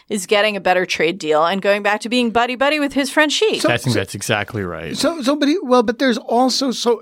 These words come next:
Speaker 2: if that's what he's doing and he's leveraging other things to put pressure on China for
Speaker 1: No, no, no,
Speaker 2: trade
Speaker 1: no, no, no. That's giving, that's giving too much credit. I'm not making that argument. I'm saying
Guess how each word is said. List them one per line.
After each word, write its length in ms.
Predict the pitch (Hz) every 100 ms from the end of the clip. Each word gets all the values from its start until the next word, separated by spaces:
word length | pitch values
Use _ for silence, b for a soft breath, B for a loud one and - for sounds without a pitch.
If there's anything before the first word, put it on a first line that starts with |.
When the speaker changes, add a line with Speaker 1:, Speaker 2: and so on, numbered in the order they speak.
| -
Speaker 2:
if 140 | 208 170
that's 320 | 214 240 -
what 120 | 302
he's 120 | 240
doing 200 | 254 254
and 80 | 226
he's 140 | 175 139
leveraging 640 | 160 170 185 156 170 147
other 260 | 139 165 151
things 280 | 165 156 -
to 100 | 147
put 220 | 156 -
pressure 340 | 139 139 165
on 120 | 143
China 300 | 131 131 127
for 60 | 247
Speaker 1:
No, 280 | 254 233 247
no, 0 |
no, 140 | 247
Speaker 2:
trade 140 | 269 285
Speaker 1:
no, 280 | 277 247
no, 160 | 233 240
no. 200 | 226 208
That's 280 | 202 208 -
giving, 500 | 233 226 220 208 -
that's 260 | 208 202 -
giving 300 | 208 202 196
too 160 | 226
much 260 | 220 185 -
credit. 280 | 202 175 -
I'm 160 | 202 214
not 180 | 202
making 320 | 190 202 202 170
that 160 | 151
argument. 420 | 151 165 165 156 -
I'm 160 | 214
saying 460 | 220 220 185 185